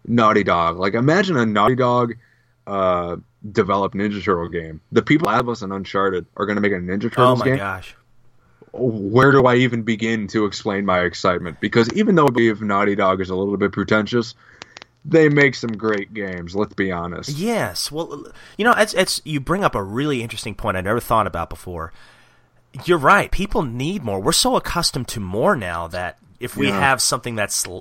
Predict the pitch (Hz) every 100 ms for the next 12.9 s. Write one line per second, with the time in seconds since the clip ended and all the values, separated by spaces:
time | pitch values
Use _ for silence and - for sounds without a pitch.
0 | - 104 127 165 104 101 139 123 - 101
1 | 95 - 123 113 113 208 - 110 87 85
2 | 82 - - - - _ _ - 139 147
3 | 160 147 131 - 135 123 147 131 95 87
4 | 104 87 87 143 127 85 _ 101 104 104
5 | 104 95 120 120 101 - 135 - - 135
6 | 123 107 - - 147 170 123 98 90 90
7 | - _ - - 95 90 104 90 92 120
8 | 123 110 101 95 92 104 110 90 - 123
9 | 117 113 92 87 117 135 104 - - _
10 | 156 185 139 107 120 226 139 95 - _
11 | _ _ _ - 123 113 143 202 269 127
12 | 104 101 110 95 92 190 180 78